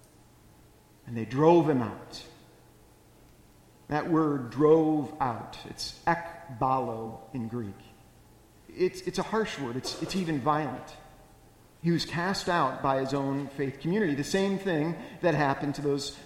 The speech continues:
first generation Christians. And like so many characters in John's gospel, this, this man born blind is a symbol of something larger than himself. He's a symbol of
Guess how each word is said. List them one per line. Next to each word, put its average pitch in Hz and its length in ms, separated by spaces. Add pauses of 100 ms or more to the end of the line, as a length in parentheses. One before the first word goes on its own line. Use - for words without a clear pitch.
first 151 300
generation 127 520
Christians. 107 600 (1400)
And 185 100
like 190 140
so 226 260
many 214 240
characters 180 560
in 147 100
John's 147 320
gospel, 196 460
this, - 420 (200)
this 151 160
man 175 300
born 160 200
blind 170 340
is 160 140
a 139 40
symbol 185 580
of 151 100
something 156 380
larger 147 360
than 135 140
himself. 123 460
He's 139 140
a 135 40
symbol 170 400
of 147 80